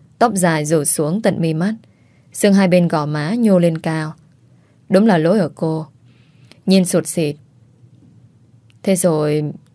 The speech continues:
tài sản của anh thì sao? Thế em thích tiền lắm hay sao mà thấy người ta không nhận được quyền thừa kế, đã cao chạy xa bay như vậy?" "Đúng rồi, cho nên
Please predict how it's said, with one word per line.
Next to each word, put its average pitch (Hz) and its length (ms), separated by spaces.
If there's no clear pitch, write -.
tài 170 160
sản 156 280
của - 100
anh 165 120
thì 151 100
sao? 160 400
Thế - 80
em 202 140
thích 269 200
tiền 180 160
lắm 165 200
hay 240 100
sao 185 240
mà 165 80
thấy 175 120
người 208 160
ta 175 120
không 185 260
nhận 175 120
được 156 140
quyền 156 200
thừa 156 160
kế, 160 360
đã 185 100
cao 202 180
chạy 196 180
xa 196 160
bay 170 180
như 165 120
vậy?" 147 200
"Đúng 156 200
rồi, 170 460
cho 170 140
nên 175 420